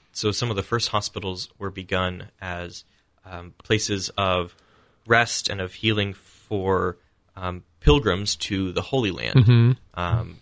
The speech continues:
Speaker 1: you had the, in the time of the Crusades, when those pilgrimages were threatened, um,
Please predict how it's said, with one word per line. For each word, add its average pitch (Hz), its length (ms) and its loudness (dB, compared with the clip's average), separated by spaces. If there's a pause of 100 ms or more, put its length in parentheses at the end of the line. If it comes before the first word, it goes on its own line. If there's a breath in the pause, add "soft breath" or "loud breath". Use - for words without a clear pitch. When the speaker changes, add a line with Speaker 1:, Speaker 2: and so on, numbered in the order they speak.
(120)
Speaker 1:
you 101 100 -16
had 92 240 -6
the, 90 380 -10 (420)
in 92 80 -10
the 92 60 -2
time 113 160 0
of 95 60 2
the 90 60 0
Crusades, 101 420 0
when 87 100 -4
those 90 120 -4
pilgrimages 95 600 -2
were 90 100 -8
threatened, 95 560 -2 (400)
um, 85 320 -10